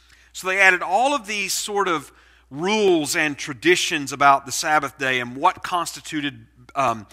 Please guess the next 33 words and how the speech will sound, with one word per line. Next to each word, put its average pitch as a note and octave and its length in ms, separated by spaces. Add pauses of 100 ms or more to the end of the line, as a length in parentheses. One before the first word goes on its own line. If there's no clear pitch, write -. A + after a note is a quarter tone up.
(240)
bearing D3+ 440
a C3 40
burden. D3 360
So, E3 180
for D3+ 180
instance, E3 360 (200)
one D#3 220
of F3 140
the C3+ 160 (1200)
rabbinical D#3 460
deliberations C3+ 920 (400)
and B2+ 120
questions D#3+ 500
that, B2+ 200
that C3+ 320
they C3+ 140
debated C3 440
about A2+ 380 (500)
was C#3+ 280
whether F3+ 320
or E3 140
not C#3 440 (380)
a, B2+ 80 (100)
a, C3+ 80 (220)
a C3+ 80
man D3+ 320
that D#3 100
was C#3 180
a A#2 60
tailor, B2 600
so A#2 300
by A#2+ 240
occupation, C3+ 1000